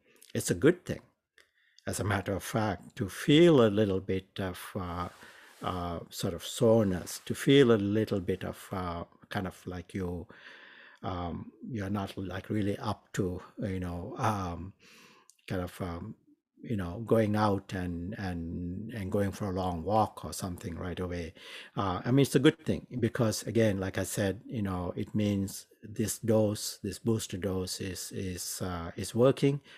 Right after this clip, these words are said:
Your body has recognized it. It is responding to it.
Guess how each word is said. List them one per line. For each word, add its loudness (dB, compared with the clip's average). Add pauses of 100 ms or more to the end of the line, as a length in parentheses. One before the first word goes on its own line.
Your 0
body 2
has -4
recognized 4
it. 0 (320)
It -2
is 0
responding -2
to -4
it. -6